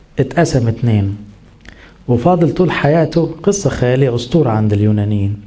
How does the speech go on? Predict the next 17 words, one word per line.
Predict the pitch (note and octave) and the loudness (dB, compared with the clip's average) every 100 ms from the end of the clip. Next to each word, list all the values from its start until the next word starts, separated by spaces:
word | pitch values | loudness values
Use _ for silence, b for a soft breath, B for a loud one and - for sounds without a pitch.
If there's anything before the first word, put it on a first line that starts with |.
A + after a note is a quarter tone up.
| B B B B B B | B B B B B B
حياته | - D3+ A3 G#3 | 0 2 2 0
كلها | F3+ F3+ G3+ | 2 2 2
بيدور | E3 D3 E3+ D#3+ D#3 | 2 2 0 2 0
على | B2+ C3+ C#3 | 0 2 2
النص | C3 D3+ D3 A2+ | 2 0 -2 -8
التاني | - B2 A2 G#2 G#2 - - - _ - | -4 -2 0 -2 -4 -10 -20 -20 _ -6
اللي | A#2+ A#2 | 0 0
يكمله | A#2+ - A2+ A2+ G#2+ G#2+ - - - _ _ - _ _ - - | 0 -2 0 0 -2 -4 -12 -20 -20 _ _ -20 _ _ -18 -4
عشان | A#2 - C#3 | -2 0 2
يرجع | C3+ D#3 C3 A#2+ A2+ | 4 2 2 0 2
يبقى | A2+ G#2+ G#2 G#2 G#2+ - - - - - B2+ | 0 0 0 0 -2 -6 -20 -20 -20 -8 -4
متكامل. | A2 B2 C#3 A#2+ A2+ G2+ - - B B B B B - | 0 0 2 2 2 0 -4 -16 B B B B B -2
هي | D#3+ | 0
طبعًا | E3+ A3 G3+ F#3+ F#3 - | 2 2 2 2 0 -2
محاولة | D3 C#3+ F#3 F3 D#3 D#3 E3+ | -2 2 2 2 2 0 -2
لت-، | E3+ C3+ C3 - - | 0 0 0 -4 -2
لتقليد | B2 A#2+ A#2+ A#2 D3 F#3 F3 | -2 0 -2 2 4 4 2